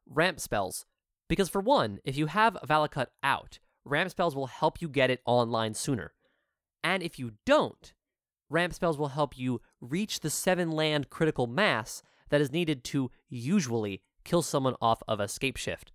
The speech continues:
I already described Sakura Tribe Elder. There's Farseek, which is one and a green for a sorcery. Search your library for a plains, island, swamp, or mountain card, and put it onto the battlefield tapped, and then shuffle your library.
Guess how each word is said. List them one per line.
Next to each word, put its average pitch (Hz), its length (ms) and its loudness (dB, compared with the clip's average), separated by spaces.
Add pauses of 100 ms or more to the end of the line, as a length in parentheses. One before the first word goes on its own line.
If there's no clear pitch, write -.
(340)
I 131 180 0
already 143 260 0
described 123 520 -4
Sakura 110 380 -2
Tribe 95 380 -4
Elder. 98 320 -4 (240)
There's 139 220 0
Farseek, 180 400 2 (100)
which 147 160 -2
is 135 120 -4
one 139 140 2
and 135 100 0
a 127 40 -2
green 120 280 -2
for 113 120 -2
a 110 60 0
sorcery. 117 500 -2 (240)
Search - 200 -2
your 180 80 2
library 156 380 2
for 139 180 -2
a 113 100 0
plains, 196 560 0
island, 131 340 2
swamp, 160 420 0
or 240 140 4
mountain 127 340 0
card, 104 360 -2 (200)
and 113 200 -2
put 180 160 0
it 180 140 -4 (100)
onto 131 240 2
the 120 60 -10
battlefield 101 360 -2
tapped, 127 280 -2
and 117 80 -12
then 110 60 -8
shuffle - 280 -8
your 98 80 -4
library. 95 480 -4